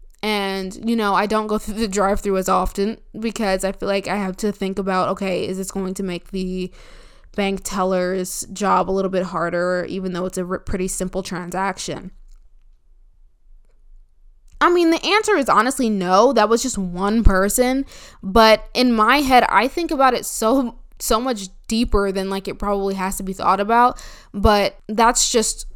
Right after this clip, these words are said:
what it is. I wrote down another example.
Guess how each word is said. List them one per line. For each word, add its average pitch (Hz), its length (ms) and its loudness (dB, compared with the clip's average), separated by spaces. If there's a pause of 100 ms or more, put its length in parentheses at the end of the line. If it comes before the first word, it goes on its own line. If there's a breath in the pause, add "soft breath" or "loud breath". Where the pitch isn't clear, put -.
(160)
what 202 420 2
it 190 140 0
is. 190 540 2 (1200 soft breath)
I 220 80 0
wrote 254 280 2
down 285 280 2
another 202 760 4
example. 185 800 -2